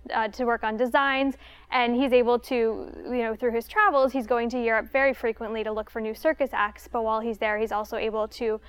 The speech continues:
purchase a lot of, of artwork and ship it back to, to America. He and Mabel also frequented auctions, especially in New York, um, but in, in the Northeast. A lot of the Gilded Age mansions that had been,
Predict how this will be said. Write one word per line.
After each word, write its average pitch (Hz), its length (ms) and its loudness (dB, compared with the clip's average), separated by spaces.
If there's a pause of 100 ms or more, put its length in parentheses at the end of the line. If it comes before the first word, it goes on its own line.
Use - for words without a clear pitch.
(160)
purchase 240 320 -2
a 226 60 -6
lot 202 160 -2
of, 208 240 -8
of 233 140 -2
artwork - 480 0
and 220 120 -6
ship 226 220 -4
it 226 100 -8
back 220 280 -2
to, 220 260 -4
to - 180 -12
America. 214 560 -4 (460)
He 320 180 4
and 302 100 4
Mabel 262 220 6
also 254 340 4
frequented 247 720 0
auctions, 226 720 -2
especially 262 480 2
in 233 120 0
New 220 120 0
York, 208 480 0
um, 214 160 0
but 208 120 -2
in, 220 140 -2
in 220 160 -6
the 220 80 -4
Northeast. 220 800 -4
A 254 40 -2
lot 247 160 4
of 247 120 2
the 247 80 2
Gilded 240 400 0
Age 226 300 0
mansions 254 500 -2
that 226 100 2
had 233 180 -2
been, 214 300 0